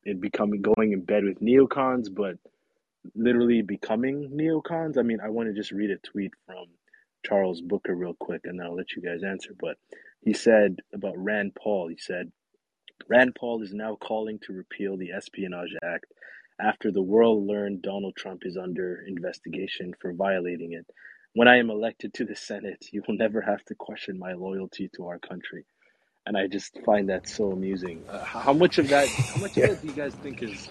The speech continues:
Speaker 1: is projection? How much of it do you think is, is, like, maybe subconscious self-hatred that they're just, they just all sound like, I don't know, Donald Rumsfeld, or I, I don't know. Like, what do you guys think?
Speaker 2: Yeah,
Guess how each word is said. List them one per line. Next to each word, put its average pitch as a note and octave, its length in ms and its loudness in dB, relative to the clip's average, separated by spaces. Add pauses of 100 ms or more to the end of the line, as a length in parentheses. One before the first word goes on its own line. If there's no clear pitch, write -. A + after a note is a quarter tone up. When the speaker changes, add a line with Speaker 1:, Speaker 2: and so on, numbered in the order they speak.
(520)
Speaker 1:
is A#2 100 -10
projection? D#3 640 0
How C#3 100 -8
much C3 220 -6
of B2+ 60 -6
it A#2+ 80 -6
do A2+ 40 -12
you A2+ 140 -8
think A#2+ 180 -8
is, G2+ 300 -8 (720)
is, G#2 220 -8
like, G#2+ 160 2 (220)
maybe A2+ 440 0
subconscious G#2+ 720 -4
self-hatred G#2+ 760 -2
that G2 180 0
they're F#2+ 160 -2
just, - 560 -2 (280)
they G2 120 -2
just G#2 240 -4
all G#2 160 0
sound G2+ 340 -6
like, F2+ 380 -6 (500)
I G2 80 -8
don't G2 160 -2
know, F#2 240 -4
Donald F#2+ 340 -2
Rumsfeld, B2 540 2
or G#2+ 120 2
I, A2+ 200 2
I - 20 4
don't C#3 120 4
know. B2 160 2
Like, F2 180 -6
what A2 160 -2
do A2 60 -4
you A2 80 0
guys F#2+ 320 -2
think? - 180 -14 (920)
Speaker 2:
Yeah, A2 440 12